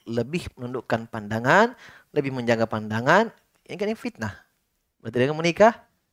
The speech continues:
iya, berkurang mata itu jelalatan. Hah? Aghaddu lil basar wa ahsanu lil farj, dan lebih menjaga kemaluan.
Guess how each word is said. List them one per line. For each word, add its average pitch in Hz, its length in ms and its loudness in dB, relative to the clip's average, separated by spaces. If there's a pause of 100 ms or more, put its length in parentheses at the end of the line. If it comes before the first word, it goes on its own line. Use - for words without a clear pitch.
(120)
iya, 107 240 -4
berkurang 127 560 2 (480)
mata 143 240 4
itu - 80 -16
jelalatan. 120 640 4 (1500)
Hah? 160 160 2 (640)
Aghaddu 160 320 0
lil 139 160 0
basar 107 320 -6 (160)
wa 202 160 6
ahsanu 226 560 2
lil 160 160 -2
farj, 113 400 2
dan 139 320 4
lebih 160 320 -2
menjaga 131 400 4
kemaluan. 160 560 -2